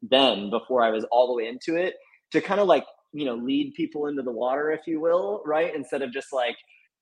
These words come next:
dumping a bucket on their <laughs> head of the product. But yeah, I, I think that would have been a big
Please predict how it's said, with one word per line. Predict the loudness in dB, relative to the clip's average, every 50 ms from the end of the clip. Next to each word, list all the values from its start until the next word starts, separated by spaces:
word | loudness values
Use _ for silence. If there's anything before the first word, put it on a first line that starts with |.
| -16 -4
dumping | 0 0 2 2 2 0 0 0
a | 0
bucket | 0 0 0 2 2 2 2
on | 4 4
their | 4 2 2
<laughs> |
head | 4 4 4 4 4 4 2
of | 0 -2 -2 -4 -4 -6
the | -8 -8
product. | -4 -2 0 0 0 0 -2 -4 -4 -6 -10 -16 -8
But | -2 0 2 2 0 -2 -4 -8 -4
yeah, | 0 4 4 4 4
I, | 2 0 -4 -4 -6
I | -8
think | -8 -10 -14 -10 -6
that | -4 -4 -4 -4
would | -4 -6
have | -8
been | -8 -8 -10
a | -10
big | -10 -12